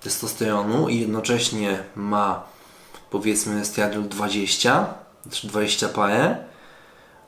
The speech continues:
no to potencjalnie mógłby sobie jeszcze troszeczkę, e, tą dawkę zwiększyć, powiedzmy, żeby osiągnąć osiemset nanogramów. I przy tym estradiol miałby dalej między,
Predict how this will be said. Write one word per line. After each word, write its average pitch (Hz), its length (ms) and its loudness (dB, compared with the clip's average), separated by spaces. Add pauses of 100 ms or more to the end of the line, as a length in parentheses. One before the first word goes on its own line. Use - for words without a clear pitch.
no 123 180 2
to 208 380 6 (180)
potencjalnie 170 880 6
mógłby 147 340 4
sobie 135 280 4
jeszcze 131 340 4
troszeczkę, 120 800 2
e, 104 680 0
tą 110 280 2 (260)
dawkę 110 500 0
zwiększyć, 104 840 4
powiedzmy, 110 400 4
żeby 107 200 2
osiągnąć 107 460 2
osiemset 113 520 0
nanogramów. 107 800 2 (800)
I 185 280 2 (300)
przy 165 180 6
tym 156 560 4 (640)
estradiol 131 580 4
miałby 120 300 4
dalej 113 320 4
między, 104 340 -2